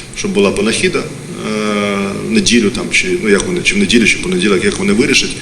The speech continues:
е, за всіма загиблими, за всіма жертвами російської агресії і, е, цієї трагедії в тому числі. От, я закликав би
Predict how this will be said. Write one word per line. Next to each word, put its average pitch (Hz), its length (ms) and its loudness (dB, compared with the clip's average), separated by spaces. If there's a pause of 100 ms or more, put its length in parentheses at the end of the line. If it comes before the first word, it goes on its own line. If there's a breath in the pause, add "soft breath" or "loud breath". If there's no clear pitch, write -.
(460 loud breath)
е, 92 140 0 (280)
за 95 140 0
всіма 107 420 2
загиблими, 110 680 2
за 95 80 2
всіма 92 640 -2 (100)
жертвами 95 440 0
російської - 460 2
агресії 92 520 2 (420 loud breath)
і, 95 60 -2
е, 90 460 6 (720)
цієї 120 340 4
трагедії 90 580 2 (560 loud breath)
в - 40 -4
тому 101 240 4
числі. 139 420 2 (720 loud breath)
От, 92 340 0
я 117 140 4
закликав 107 520 2
би 90 200 6